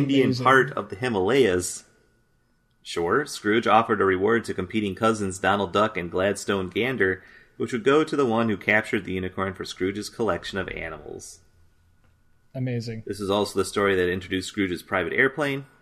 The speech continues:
Speaker 1: Uh,
Speaker 2: What?
Speaker 1: yeah.
Speaker 2: I mean, we would have assumed it.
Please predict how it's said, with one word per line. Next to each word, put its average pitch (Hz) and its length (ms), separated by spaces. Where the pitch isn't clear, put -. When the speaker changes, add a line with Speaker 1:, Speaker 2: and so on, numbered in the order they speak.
Speaker 1:
Uh, 113 180
Speaker 2:
What? 170 340
Speaker 1:
yeah. 131 280
Speaker 2:
I 175 120
mean, 175 440
we 175 180
would 202 160
have 175 80
assumed 220 500
it. 170 120